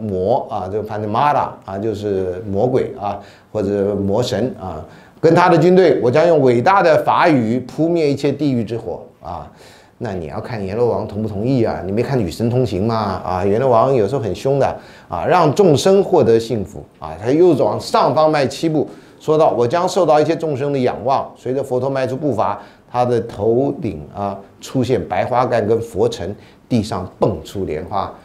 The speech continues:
所以后来现在有叫步步莲花，也是这样，你走一步就生一个莲花，走一步生个莲花，这是个很好的这个意思啊。当然不太可能啊，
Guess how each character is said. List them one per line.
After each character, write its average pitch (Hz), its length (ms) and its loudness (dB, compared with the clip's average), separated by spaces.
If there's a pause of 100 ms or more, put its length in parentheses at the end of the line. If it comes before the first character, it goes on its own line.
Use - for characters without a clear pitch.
(140)
所 127 140 0
以 - 20 4
后 131 140 0
来 127 140 4
现 139 120 0
在 123 200 0
有 - 80 -2
叫 110 160 0
步 170 420 2
步 127 320 0
莲 98 220 -2
花， 120 340 -2 (100)
也 87 140 -12
是 98 80 -10
这 110 100 -6
样， 104 120 -6
你 131 80 -2
走 123 180 0
一 120 100 2
步 156 220 4
就 117 160 -4
生 104 220 -8
一 - 20 -6
个 98 80 -6
莲 82 140 -10
花， 90 200 -12
走 - 140 -12
一 92 40 -10
步 127 160 -4
生 117 160 -6
个 104 60 -6
莲 95 160 -6
花， 92 240 -12 (280)
这 120 100 -6
是 113 100 -4
个 110 100 0
很 107 240 -6
好 - 340 -8
的 98 300 -4
这 104 200 -2
个 87 280 -6
意 160 160 2
思 - 260 -8
啊。 98 240 -8
当 120 120 -4
然 120 220 -4 (100)
不 110 80 -10
太 135 140 -2
可 - 240 -4
能 113 240 -6 (180)
啊， 98 200 -6